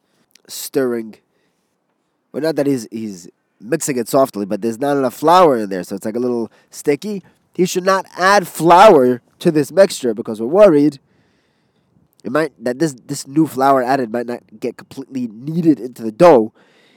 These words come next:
and that's gonna stay unbaked in the matzah. And if that falls into soup or something on Pesach, then it'll become chametz then. And this is why, uh,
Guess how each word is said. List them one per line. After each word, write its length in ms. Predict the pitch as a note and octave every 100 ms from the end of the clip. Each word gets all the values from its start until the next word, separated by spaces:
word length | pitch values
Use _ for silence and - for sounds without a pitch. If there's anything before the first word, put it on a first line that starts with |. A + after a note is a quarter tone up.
| _
and 140 | - F#2
that's 180 | A#2+ -
gonna 240 | A2 G#2+
stay 300 | - A#2+ A#2
unbaked 480 | - D3 B2+ D3 _ -
in 80 | A2
the 120 | A2
matzah. 480 | D#3+ E3 - A#1 _ _ _ _ _ _ _ -
And 120 | E2+
if 80 | E2+
that 240 | D3 C3
falls 260 | G#2+ G2+ G2+
into 220 | F#2+ G2+
soup 240 | - G#3
or 60 | G#2
something 260 | B2+ B2 C3+
on 80 |
Pesach, 580 | B2+ G#3 G#3+ D#3+ D3+ - _ _ _ -
then 100 | G#2
it'll 100 | A2
become 260 | A2 A#2
chametz 340 | G#2+ A#2+ G#2+ -
then. 460 | A2 D#3 C#3+ B1+ _ _ _ _ _ _ _ _ _ _ -
And 120 | F#2+
this 120 | G2+
is 120 | G#2
why, 280 | G#2 G2+ G2+
uh, 400 | F#2 F#2 F2+ F2